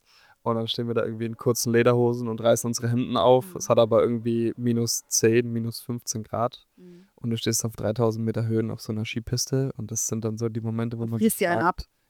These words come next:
Speaker 1: Ja, ganz genau. Und das sind dann so die Momente, wo man sich fragt, „Ah, okay, also das ist jetzt also mein Job.“ <laughs> Ähm,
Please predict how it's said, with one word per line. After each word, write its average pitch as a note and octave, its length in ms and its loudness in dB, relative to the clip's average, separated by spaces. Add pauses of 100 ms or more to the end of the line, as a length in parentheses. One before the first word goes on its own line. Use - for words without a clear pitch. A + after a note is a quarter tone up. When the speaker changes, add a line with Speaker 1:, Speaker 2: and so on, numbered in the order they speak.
Speaker 1:
Ja, B2+ 120 8
ganz B2+ 180 2
genau. B2+ 320 0 (640)
Und A2 80 -4
das G#2+ 140 0
sind A2 180 -2
dann G#2+ 120 4
so A2 100 2
die A2 80 2
Momente, A2 320 0
wo A2 80 0
man A2 160 0
sich G#2+ 140 -4
fragt, - 480 -6 (500)
„Ah, C3 200 2
okay, A2+ 280 2
also G#2+ 200 -8
das - 300 -2
ist - 80 -10
jetzt - 260 -4
also A#2+ 160 0
mein A2+ 160 0
Job.“ G#2+ 340 -4 (160)
<laughs> - 400 -16 (1000)
Ähm, A2+ 560 -2